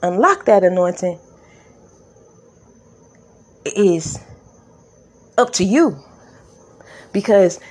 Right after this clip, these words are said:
if you go up another way, you go up the back way to unlock that anointing or to receive that anointing, you think, "Oh, I can just manipulate their energy, bind myself to them,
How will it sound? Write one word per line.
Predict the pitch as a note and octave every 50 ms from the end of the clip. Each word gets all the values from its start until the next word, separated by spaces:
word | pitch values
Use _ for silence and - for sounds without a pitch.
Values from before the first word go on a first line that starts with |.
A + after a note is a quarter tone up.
| - _
if | - F3 D3+
you | E3+ A3 A#3
go | G#3 G#3+ G#3+ G#3+
up | G#3 G#3+
another | G3 G#3 B3+ F#4+ G#4+ F4 C4+
way, | A#3 G#3
you | F#3+ G#3 G#3
go | F#3+ A#3 D4
up | D4+ D#4
the | - B3+
back | B3 F4+ G4+ G4 -
way | - A3 G#3+
to | G3+ - G3+
unlock | A3 A3+ A#3+ B3 B3 -
that | G#3+ G#3 F#3+
anointing | F#3+ F#3+ G#3+ B3 B3+ B3 - G#3 F#3+
or | F3+
to | E3+ E3+
receive | E3+ F3 E3+ - A#3+ B3 B3 G#3
that | G#3 G3 F#3+
anointing, | F#3 F#3+ G3+ G#3+ G#3+ G#3 F3+ E3+
you | F3+ G#3 A3+
think, | G3 G#3+ G#3 G#3 G3
"Oh, | G3 F#3+ F#3+
I | G#3 A3 B3+
can | B3 A3
just | G3+ G3+ F3+
manipulate | F#3 F#3 F#3+ G3+ A3 A3 A3 G3+ G#3 G#3+ G#3 F#3
their | A3+ A#3+ A3+
energy, | - G3+ G3+ G3+ F#3+ F#3 G#3+
bind | G#3+ E3+ G3 G#3+ A3+ A#3
myself | A3+ A3 G#3+ - A3 A3 G#3+ -
to | F#3+
them, | F3+ G#3+ A#3 A#3 A3+ A3 G#3+